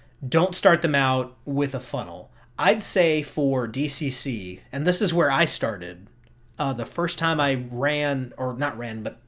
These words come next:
played, uh, D C C or M C C, we were third-level characters,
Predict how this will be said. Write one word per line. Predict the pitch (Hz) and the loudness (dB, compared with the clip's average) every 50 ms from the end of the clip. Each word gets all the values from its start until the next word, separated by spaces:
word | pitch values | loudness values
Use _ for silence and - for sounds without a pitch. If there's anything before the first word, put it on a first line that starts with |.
| _ - | _ -6
played, | - - 190 185 165 120 95 - - - - - _ _ - - - - - - - - - - - - - | 2 4 4 4 4 2 -2 -8 -14 -20 -20 -20 _ _ -20 -20 -20 -20 -20 -20 -20 -20 -20 -20 -20 -10 -4
uh, | - 135 127 120 117 110 113 110 - - _ - - - 151 | -2 0 0 0 -2 -2 -6 -12 -18 -20 _ -14 -8 -8 -2
D | 127 175 170 | 0 0 0
C | 139 - - 165 | 0 0 0 0
C | 139 - - 165 151 143 | 0 2 2 2 2 2
or | 135 | 2
M | 143 160 156 165 160 | 2 2 2 2 0
C | - - 139 | 0 -2 -2
C, | - - - 127 107 | -2 -2 -4 -4 -6
we | 87 95 139 196 214 | -4 -2 0 0 0
were | 202 196 175 143 | 0 0 0 0
third-level | 135 - - 151 147 131 139 131 113 110 107 | -2 0 -2 -2 0 2 0 0 -2 -4 -6
characters, | - 175 180 147 117 - - - - - - - - - | -4 -4 -4 -4 -4 -8 -14 -20 -18 -16 -16 -14 -16 -16